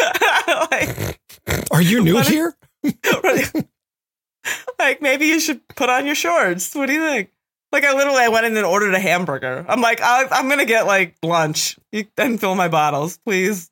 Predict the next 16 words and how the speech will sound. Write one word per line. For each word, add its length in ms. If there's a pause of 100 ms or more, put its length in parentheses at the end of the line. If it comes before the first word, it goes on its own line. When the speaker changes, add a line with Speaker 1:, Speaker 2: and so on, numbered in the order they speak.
(160)
Speaker 1:
get 160
dressed." 420 (520)
Um, 440 (140)
and 160
then 140
this 160
guy, 340
one 160
of 60
the 40
volunteers, 480
comes 260
over 260
and 100
he 120
says, 600